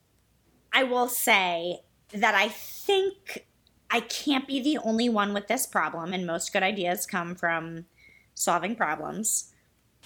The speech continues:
I don't like to turn on the lights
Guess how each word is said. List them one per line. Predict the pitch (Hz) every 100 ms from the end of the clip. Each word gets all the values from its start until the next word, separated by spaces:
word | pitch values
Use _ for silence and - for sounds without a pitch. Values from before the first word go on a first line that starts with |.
| - _ _ _ _ _ _ -
I | 277
don't | 381 403 -
like | 220 214 214 -
to | 190
turn | - - 190 170 - -
on | 170 170 175 180 180 180 -
the | 180
lights | 170 165 170 - - - -